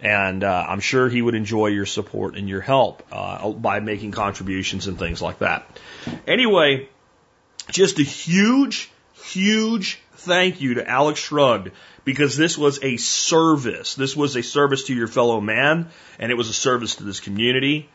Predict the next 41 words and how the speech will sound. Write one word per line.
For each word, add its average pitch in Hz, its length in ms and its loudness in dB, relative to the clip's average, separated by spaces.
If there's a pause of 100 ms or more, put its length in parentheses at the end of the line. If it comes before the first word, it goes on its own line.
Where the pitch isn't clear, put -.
(320)
And 120 120 0
I'm 113 80 0
sure 165 360 2
it 139 120 0
brought 131 240 2
you 139 180 2
a - 20 6
lot 123 380 4
of 117 500 -2 (300)
value 127 540 0
yourself 123 600 0
because 117 280 -6
you 113 100 -6 (100)
were 113 100 -8
challenged 143 520 -2
by 135 140 2
something, 131 360 -6
you 107 120 -6
met 117 240 2
it, 147 160 -2 (240)
and 113 100 -4
that's 131 140 0
good 143 240 0
for 139 140 2
us 135 100 -2
to - 80 -10
always 123 320 0
be 120 120 -4
doing. 127 440 0
And 113 180 -4
it 110 80 -4
is 110 160 -4
now 127 240 4
a 131 60 2
good 131 180 -2
time 135 260 -2
for 117 220 -2
a 101 80 0
rest 113 320 -2
from 131 160 -2
that 127 320 2